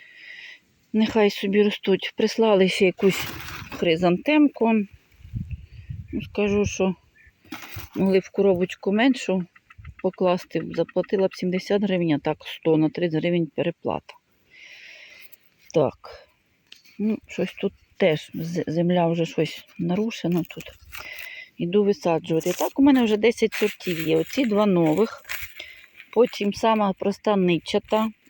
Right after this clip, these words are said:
Ivory Tower — це з білим краєм. Color Guard — це жовта середина. Brighton Edge — це у нас края жовті.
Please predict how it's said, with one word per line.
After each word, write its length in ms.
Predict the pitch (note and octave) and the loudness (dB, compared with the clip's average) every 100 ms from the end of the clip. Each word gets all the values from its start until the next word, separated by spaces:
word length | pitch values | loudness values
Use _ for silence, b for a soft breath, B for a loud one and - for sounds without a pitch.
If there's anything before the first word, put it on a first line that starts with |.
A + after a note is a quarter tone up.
| _ G#3 | _ 0
Ivory 360 | A#3+ A#3 A3+ - | 4 4 4 2
Tower — 280 | G3 F#3 F3+ - | 2 4 2 0
це 120 | F#3+ | -2
з 100 | F3+ | 0
білим 360 | F3 G3 F3 D#3+ | 2 4 4 2
краєм. 580 | - E3+ D#3 F#3 A3+ G#3+ - | 0 2 2 2 2 -2 -6
Color 340 | - G#3 G3+ F#3 | 2 4 4 2
Guard — 340 | F#3+ G3 F3+ - | 2 2 0 -2
це 160 | F#3 | -2
жовта 380 | F#3 F#3+ F#3 E3+ | 2 2 2 -4
середина. 760 | - F3 E3 D#3+ D#3+ E3+ G#3 A#3 B B B B B B F#3+ | -2 0 0 0 0 2 2 0 B B B B B B 0
Brighton 440 | G#3 - G#3 G#3 | 0 2 2 4
Edge — 320 | G3+ - - | 2 -2 -10
це 140 | - G3 | 0 2
у 140 | G3 | 4
нас 380 | F#3+ F#3 - - _ _ _ - | 4 2 -2 -14 _ _ _ -4
края 480 | G3+ G3 F3 D#3 | 0 2 2 2
жовті. 640 | D#3+ G3+ G3+ - - B3+ | 4 4 4 0 0 2